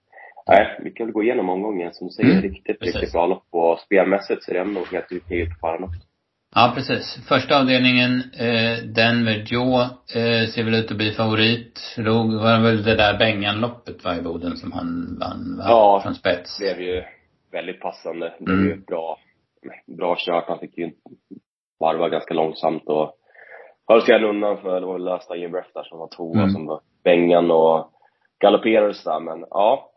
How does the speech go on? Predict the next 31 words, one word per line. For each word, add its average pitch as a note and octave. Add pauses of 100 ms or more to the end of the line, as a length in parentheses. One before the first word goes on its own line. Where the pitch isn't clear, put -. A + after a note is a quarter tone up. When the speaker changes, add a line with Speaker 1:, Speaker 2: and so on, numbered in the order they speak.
(280)
Speaker 1:
det G2+
är G#2+ (140)
ju, A#2 (1120)
de G2
har F#2+
bra F#2
emot F#2+
också. F#2
Vi F2
får F#2+
ju F2+
en F#2 (140)
ny G#2+
chans F#2+
där F2+
på F#2+
Kagan. F#2+ (680)
Speaker 2:
Ja. G#2+
Speaker 1:
Det A2
är A2
sextonhundra F#2
och, F2+
och F2+
spår F#2
ett F#2
där, E2
och D#2 (100)
man F2+
vill F#2+
säkert E2+
försöka E2+